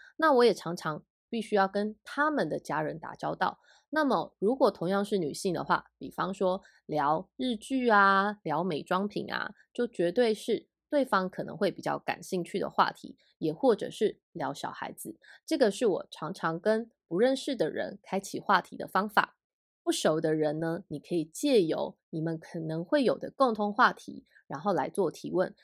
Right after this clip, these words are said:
但是呢，很重要的就是我们要认真的听完对方所讲的答案之后，再继续针对他所讲的答案，再继续做提问。如此一来呢，话题就可以持续下去，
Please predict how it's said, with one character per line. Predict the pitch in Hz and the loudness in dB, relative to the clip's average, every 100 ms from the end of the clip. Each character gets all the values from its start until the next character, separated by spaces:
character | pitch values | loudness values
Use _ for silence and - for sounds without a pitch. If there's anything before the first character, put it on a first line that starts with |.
| _ | _
但 | - 311 | -2 -2
是 | 330 | 0
呢， | 302 277 | 2 2
很 | 233 156 | 0 -4
重 | 160 185 | -2 0
要 | 208 | 2
的 | 175 | 2
就 | 151 202 | 0 -2
是 | 190 - 175 - _ | -2 -2 -2 -4 _
我 | 151 | -8
们 | 147 | -4
要 | 185 214 | 0 0
认 | 254 294 226 | 2 2 2
真 | 214 208 | 0 2
的 | 196 175 | 0 -2
听 | - 202 202 | -6 -4 0
完 | 151 160 - - | -2 -4 -10 -2
对 | 254 170 | 0 0
方 | 160 160 | -2 -4
所 | 160 147 | -4 -6
讲 | 147 131 | -6 -10
的 | 147 | -10
答 | - 135 | -8 -4
案 | 185 226 | -2 -2
之 | 214 202 | -4 -4
后， | 214 202 - _ - | -2 -2 -6 _ -8
再 | 220 208 | -6 -4
继 | - 254 | -4 -4
续 | 202 - 240 165 - _ | -4 -6 -6 -6 -10 _
针 | - 240 | -2 0
对 | 262 214 | 2 2
他 | 170 | 0
所 | 175 160 | -4 -4
讲 | 160 - | -4 -8
的 | 160 - - _ _ _ _ | -10 -14 -14 _ _ _ _
答 | 156 151 | 2 2
案， | 208 180 | 2 0
再 | 180 | -4
继 | - 247 | -4 -4
续 | 233 220 | -4 -2
做 | 233 160 | 0 0
提 | - - | -4 -4
问。 | - 196 - - _ | 0 -2 -4 -20 _
如 | 202 269 | 0 0
此 | 277 - | 0 0
一 | 233 | 2
来 | 226 170 | 4 4
呢， | 156 156 | 0 -6
话 | - 262 208 | 0 2 2
题 | - - | -2 -8
就 | 175 | -6
可 | 165 160 | -6 -6
以 | - | -8
持 | - - 139 | -10 -10 -8
续 | - 208 | -6 -4
下 | - 180 - | -2 -2 -4
去， | - 190 | -8 -10